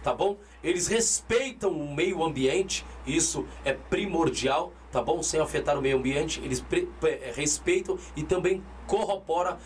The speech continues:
com o meio ambiente aí, tá bom? Então, Demolidora Primavera, não peça outra, tem que ser a Demolidora Primavera, tá? Pra que o serviço saia com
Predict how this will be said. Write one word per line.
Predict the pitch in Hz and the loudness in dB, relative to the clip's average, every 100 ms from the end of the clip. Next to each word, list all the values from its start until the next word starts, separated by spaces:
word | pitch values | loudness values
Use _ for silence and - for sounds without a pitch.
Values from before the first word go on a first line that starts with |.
| - - | -14 -2
com | 156 | 0
o | 160 | 2
meio | 156 160 | 4 4
ambiente | 147 147 139 135 117 | 2 0 0 2 0
aí, | 98 | 0
tá | 120 | 0
bom? | 120 196 - - - | 2 0 -2 -18 -10
Então, | - 202 214 - - - | -2 -2 -2 -16 -10 0
Demolidora | 453 269 185 180 240 247 226 233 - 190 233 220 | 4 4 2 4 4 4 0 -4 0 4 4 2
Primavera, | 196 - 214 220 165 151 139 131 - - - | -2 -4 -4 -2 0 2 0 0 -8 -18 -8
não | 139 156 220 269 | 0 2 2 0
peça | 262 220 233 208 | -2 0 2 2
outra, | 175 202 466 233 202 - - - | 2 4 2 0 -2 -4 -20 -4
tem | 196 226 | -2 0
que | - | 0
ser | 208 | 2
a | |
Demolidora | 196 190 180 170 170 151 | 2 2 2 2 2 2
Primavera, | 165 147 120 135 151 156 - - - | 0 -2 0 0 0 -2 -6 -18 -2
tá? | 151 170 - - | 2 2 -2 -8
Pra | - - | -4 -4
que | 175 175 165 | -4 -6 -2
o | |
serviço | - - - 185 - 147 165 - 139 | 0 2 2 2 0 -4 -2 0 0
saia | - 147 165 165 - - | 0 0 0 -2 -6 0
com | 180 190 | 2 2